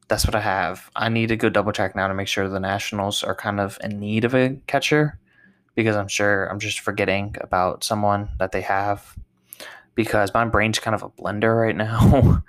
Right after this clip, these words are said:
<laughs> uh, just overall. Basically, I have so many, like, different, like,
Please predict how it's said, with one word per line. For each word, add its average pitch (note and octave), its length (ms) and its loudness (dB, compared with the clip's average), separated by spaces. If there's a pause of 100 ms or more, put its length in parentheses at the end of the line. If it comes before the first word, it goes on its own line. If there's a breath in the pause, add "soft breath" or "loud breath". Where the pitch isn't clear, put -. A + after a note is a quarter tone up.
(140)
<laughs> - 180 -18
uh, G#2+ 220 4
just A2 220 -8
overall. G2+ 720 0 (760)
Basically, G#2 500 -2
I G#2+ 160 2
have G#2+ 260 -2
so G#2+ 200 -2
many, G#2 260 -6
like, G2 180 -6
different, F#2 320 -8
like, F2+ 300 -8